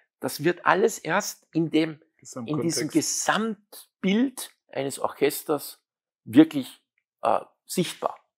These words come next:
Speaker 1: hörbar,
Speaker 2: Aber jetzt muss ich
Speaker 1: fühlbar.
Speaker 2: kurz einhaken. Sie haben eingangs gesagt, ähm, das ist ein komplexes Thema und wir wissen es eigentlich noch gar nicht,
Speaker 1: Mhm.
Speaker 2: wie es funktioniert.
Speaker 1: Mhm.
Speaker 2: Wir wissen, dass es funktioniert.
Speaker 1: Mhm.
Speaker 2: Aber wie hat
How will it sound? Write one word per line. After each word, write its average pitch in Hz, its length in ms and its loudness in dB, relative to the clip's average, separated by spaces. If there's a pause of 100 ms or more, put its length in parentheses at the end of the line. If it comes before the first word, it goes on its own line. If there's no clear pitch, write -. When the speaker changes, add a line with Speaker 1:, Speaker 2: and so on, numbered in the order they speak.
(420)
Speaker 1:
hörbar, 151 280 8
Speaker 2:
Aber 131 140 2
jetzt 143 160 0
muss 175 100 -2
ich 190 60 4
Speaker 1:
fühlbar. - 220 -4
Speaker 2:
kurz 165 180 -2
einhaken. 135 400 -2
Sie 139 120 0
haben 156 180 2 (120)
eingangs 196 420 0
gesagt, 170 460 -6 (340)
ähm, 135 400 4 (440)
das 139 160 2
ist 139 100 -8
ein 131 220 -10
komplexes 131 500 -4
Thema 160 320 -4
und 151 120 -6
wir 143 120 -2
wissen 180 260 -8
es 120 200 -12
eigentlich 120 340 -6
noch 113 180 -18
gar 110 200 -8
nicht, 131 160 -14
Speaker 1:
Mhm. 113 120 -6
Speaker 2:
wie 139 120 -2
es 156 140 -4
funktioniert. 175 600 -12
Speaker 1:
Mhm. 240 220 -10 (380)
Speaker 2:
Wir 135 120 -4
wissen, 131 240 -6
dass 120 220 -2
es 156 120 -10
funktioniert. 175 640 -14
Speaker 1:
Mhm. 156 180 -12 (120)
Speaker 2:
Aber 139 260 -2
wie 151 140 -2
hat 170 280 0